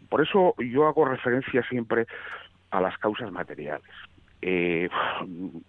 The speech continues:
indudablemente, en el caso del, del Sáhara, los saharauis hablaban ayer de la segunda traición de España,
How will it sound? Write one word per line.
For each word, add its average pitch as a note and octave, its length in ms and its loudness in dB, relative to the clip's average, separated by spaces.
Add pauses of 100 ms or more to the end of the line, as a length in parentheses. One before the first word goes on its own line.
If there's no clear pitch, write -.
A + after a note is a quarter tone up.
(200)
indudablemente, A2+ 920 2 (300)
en - 160 -12
el C#2 100 -6
caso G2 340 -2
del, G2+ 440 2
del F#2 240 2
Sáhara, E2+ 420 -2 (560)
los D#2 240 -6
saharauis A#2+ 540 -2 (300)
hablaban G#2+ 520 -2
ayer G#2 420 2 (580)
de F#2 120 4
la F#2 200 2
segunda B2+ 340 0
traición G#2 440 -2
de - 60 -6
España, - 480 -6